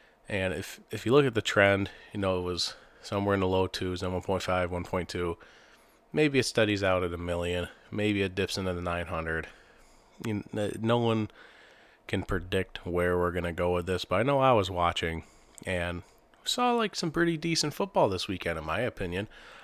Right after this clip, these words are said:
I thought week five teams really kinda showed up. You know, except for the Renegades,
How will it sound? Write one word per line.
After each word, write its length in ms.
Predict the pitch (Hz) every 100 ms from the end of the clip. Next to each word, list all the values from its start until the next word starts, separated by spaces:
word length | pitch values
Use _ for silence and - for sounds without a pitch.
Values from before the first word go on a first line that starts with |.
| -
I 140 | 139
thought 400 | - 127 117 104
week 240 | 104 101
five 560 | - - 82 80 85 98 -
teams 640 | - 113 107 110 113 110 107
really 760 | 101 101 107 113 117 117 117 - -
kinda 240 | - 147
showed 400 | 131 - 147 135
up. 260 | 147 190 - - - - -
You 80 | 123
know, 140 | 110 -
except 360 | - - 156
for 100 | -
the 140 | 135 92
Renegades, 840 | 87 110 123 120 123 123 123 -